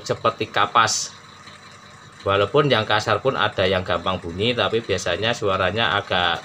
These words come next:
kasar dan, eh, ngotot biasanya. Itu yang agak, bulunya agak kasar. Itu biasanya jarang bunyi, tapi kalau ada yang bunyi biasanya ngotot.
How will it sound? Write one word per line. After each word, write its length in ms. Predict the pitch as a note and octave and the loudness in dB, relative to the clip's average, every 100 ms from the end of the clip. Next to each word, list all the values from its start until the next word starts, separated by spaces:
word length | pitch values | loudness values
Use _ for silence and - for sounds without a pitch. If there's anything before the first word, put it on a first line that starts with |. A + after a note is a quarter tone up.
| - | -2
kasar 480 | F2+ - A2 C3+ - | -2 2 2 2 0
dan, 240 | F#2 F2+ - - - - - | -2 -2 -10 -20 -20 -20 -10
eh, 80 | F2+ | -4
ngotot 480 | F#2+ F#2+ - B2+ - | -2 -2 0 -2 0
biasanya. 640 | F2+ F2 E2+ F2 E2 E2 - - - | -2 -2 -4 -4 -8 -10 -18 -18 -12
Itu 320 | F2+ G#2+ G#2+ | -4 0 4
yang 200 | G2 F2 F2 E2+ E2+ E2+ | 4 2 -4 -6 -6 -4
agak, 360 | E2+ - F2 - - - - - | -6 -4 -6 -6 -18 -20 -20 -12
bulunya 560 | F#2 F#2 F#2+ A#2+ D#2 F#2 | -8 -6 -2 0 0 -2
agak 720 | - F2 E2+ E2 E2 D#2 - | -2 -2 -2 -2 -2 -4 -4
kasar. 480 | E2 - G2 F#2+ - - - - - - | -4 0 0 0 -8 -20 -20 -20 -20 -10
Itu 400 | E2+ - G2 F2+ | -6 -2 -2 -2
biasanya 560 | F2+ F2 G#2+ B2+ B2 - | -4 -2 0 0 0 -2
jarang 240 | F#2 F#2+ F#2+ | -2 0 -2
bunyi, 240 | - E2 B2 | -4 -4 -2
tapi 240 | G#2+ G#2 | 0 -2
kalau 200 | C3 G#2+ | 0 0
ada 200 | G2 - | 0 0
yang 240 | F#2 F2+ E2+ | 0 0 -2
bunyi 320 | A2+ B2+ A#2+ | -4 -2 -2
biasanya 400 | G2 F#2+ G2 A2 | -2 -2 -2 -2
ngotot. 400 | F#2 F2+ G#2+ | -2 0 -2